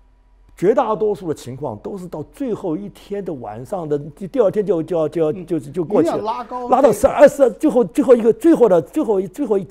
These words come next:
Speaker 1: 一小时谈出结果来。这个事情，这是人性，OK？
Speaker 2: 嗯。
Speaker 1: 在今天的情况之下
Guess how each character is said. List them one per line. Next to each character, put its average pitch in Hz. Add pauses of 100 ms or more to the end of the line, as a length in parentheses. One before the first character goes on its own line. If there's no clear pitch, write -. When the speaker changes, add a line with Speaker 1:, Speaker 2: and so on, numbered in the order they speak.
Speaker 1:
一 196
小 120
时 139 (320)
谈 160
出 160
结 143
果 110
来。 87 (920)
这 -
个 110
事 -
情， 117 (460)
这 131
是 113
人 104
性， 143 (220)
OK？ 107 (260)
Speaker 2:
嗯。 147
Speaker 1:
在 180
今 214
天 196
的 202
情 135
况 143
之 123
下 117